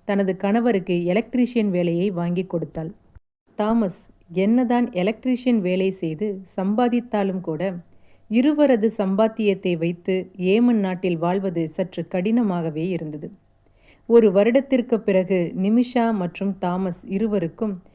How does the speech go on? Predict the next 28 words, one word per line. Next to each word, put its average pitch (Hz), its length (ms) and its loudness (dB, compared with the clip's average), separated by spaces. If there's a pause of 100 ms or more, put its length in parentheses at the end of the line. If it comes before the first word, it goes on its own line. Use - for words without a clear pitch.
(200)
ஒரு 214 240 6
அழகிய 233 500 4
பெண் 254 280 4
குழந்தை 196 440 0
பிறந்தது. 165 500 -4 (760)
அன்று 202 360 2
ஒரு 180 220 2
நாள் 180 260 0
நிமிஷா 214 440 0
பிரியா 175 560 -2
தாமஸிடம், 185 640 -4 (680)
"தாமஸ், 196 520 -2 (520)
இந்த 175 280 -2
மாசம் 220 420 -2
உங்களுடைய 185 500 0
சம்பளம் 208 500 0
எங்க?" 190 320 -2 (460)
என்று 175 300 -2
கேட்க, 185 460 -4 (760)
"இந்த 190 260 0
மாதம் 233 280 0
எனக்கு 190 580 0
அவ்வளவா 240 560 0
ஒண்ணும் 190 320 -2
வேலை 190 320 -2
இல்ல. 165 220 -4 (580)
சம்பளமும் 202 760 -2
குறைவுதான். 220 480 2